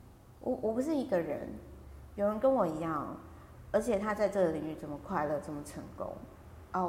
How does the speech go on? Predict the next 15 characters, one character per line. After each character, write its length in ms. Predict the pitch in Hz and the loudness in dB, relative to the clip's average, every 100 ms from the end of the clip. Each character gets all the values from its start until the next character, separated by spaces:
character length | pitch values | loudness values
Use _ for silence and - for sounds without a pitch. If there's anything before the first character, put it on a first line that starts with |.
| 147 | -2
我 100 | 147 | -6
觉 160 | 160 151 | -6 -4
得 340 | 160 151 143 - - - - - - - - | 2 2 2 -2 -14 -16 -18 -20 -20 -16 -2
我， 480 | 170 160 139 - - - | 2 4 4 2 -2 -8
我 120 | - 165 | 0 2
有 160 | 165 | 2
很 180 | 180 151 | 0 -4
多 140 | 143 | -4
好 180 | 147 - - | -4 -6 -8
朋 80 | 139 - | -10 -8
友， 140 | - - - - - - | -8 -10 -12 -16 -18 -14
所 140 | - 240 | 0 2
以 180 | 208 175 | 2 2
我 120 | 170 | 4
在 260 | 214 208 | 6 6